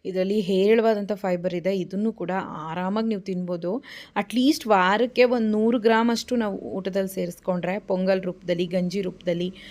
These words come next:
ಅನ್ನದ ರೂಪದಲ್ಲಿ ತುಂಬಾನೇ ಒಳ್ಳೇದು ನಮ್ಗೆ. ಈ ರೀತಿ ಹುರ್ದು ನುಚ್ಚು ಥರ ಮಾಡ್ಕೊಂಡು ಗಂಜಿ ಕೂಡ ಮಾಡ್ಕೊಂಡು ಕುಡಿಬೋದು. ತುಂಬಾನೇ ಹೆಲ್ತ್ ಬೆನಿಫಿಟ್ಸ್ ಜಾಸ್ತಿ ಅದು. ಒಂದ್ ಕೆ ಜಿ ಮುನ್ನೂರು ರೂಪಾಯಿ ಅದು. ಒಂದ್ಸತಿ ನೀವು ತಗೊಂಡ್ರೆ,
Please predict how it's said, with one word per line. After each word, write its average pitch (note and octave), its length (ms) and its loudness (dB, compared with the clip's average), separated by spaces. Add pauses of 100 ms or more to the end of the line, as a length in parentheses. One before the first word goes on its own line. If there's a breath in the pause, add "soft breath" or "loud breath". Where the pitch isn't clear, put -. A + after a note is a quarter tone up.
(180 loud breath)
ಅನ್ನದ G#3 340 4
ರೂಪದಲ್ಲಿ F#3+ 640 0 (180)
ತುಂಬಾನೇ G#3+ 440 2
ಒಳ್ಳೇದು F3+ 440 2
ನಮ್ಗೆ. F3 360 -2
ಈ - 20 0
ರೀತಿ A#3 220 0
ಹುರ್ದು A#3+ 360 2
ನುಚ್ಚು - 300 0
ಥರ A#3 160 4
ಮಾಡ್ಕೊಂಡು A3 380 -2
ಗಂಜಿ F3+ 280 -4
ಕೂಡ G3+ 180 -2
ಮಾಡ್ಕೊಂಡು F#3+ 400 -4
ಕುಡಿಬೋದು. E3+ 580 -8 (340 loud breath)
ತುಂಬಾನೇ G#3 640 2
ಹೆಲ್ತ್ F#3 400 0
ಬೆನಿಫಿಟ್ಸ್ G3 480 -2
ಜಾಸ್ತಿ F3+ 420 -2
ಅದು. F#3 240 4
ಒಂದ್ A#3 280 2
ಕೆ B3 120 4
ಜಿ A#3 100 2
ಮುನ್ನೂರು G3+ 340 0
ರೂಪಾಯಿ F#3+ 220 2
ಅದು. F#3 240 0 (320 loud breath)
ಒಂದ್ಸತಿ C4 460 6
ನೀವು B3+ 160 6
ತಗೊಂಡ್ರೆ, G3+ 880 0